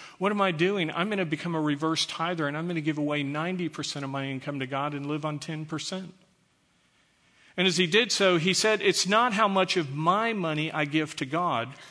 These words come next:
but how much of God's money I keep for myself."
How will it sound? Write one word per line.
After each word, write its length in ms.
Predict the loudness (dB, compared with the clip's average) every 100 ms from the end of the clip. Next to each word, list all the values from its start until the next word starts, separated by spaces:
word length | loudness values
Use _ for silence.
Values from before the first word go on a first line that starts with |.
| -20 -20 -18 2
but 100 | 4
how 140 | 6
much 240 | 6 6 4
of 160 | 4
God's 360 | 4 6 4 2
money 380 | 0 2 0 0
I 120 | -2
keep 260 | 0 -2 -2
for 160 | -4
myself." 720 | -2 -2 -2 -4 -8 -12 -20